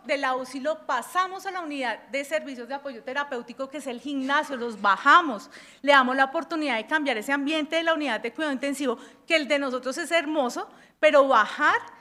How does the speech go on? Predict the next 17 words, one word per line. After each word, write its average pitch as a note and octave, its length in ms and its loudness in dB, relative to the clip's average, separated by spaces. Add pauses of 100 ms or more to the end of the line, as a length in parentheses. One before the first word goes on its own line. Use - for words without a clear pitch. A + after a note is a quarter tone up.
(220)
hace C4+ 280 0
que D#4+ 140 -6
ellos C#4 300 -6
cambien D4+ 380 2
su C#4+ 160 -8
panorama, A#3+ 880 0
ven D4 240 4
otra C4 300 -2
gente, C4+ 540 -2
hacemos C4+ 340 -6
una D4 160 -6
inclusión C#4+ 400 -12
con B3 180 -12
otro C4 220 -12
tipo D4 260 -4
de D4+ 100 2
pacientes, C#4+ 920 -4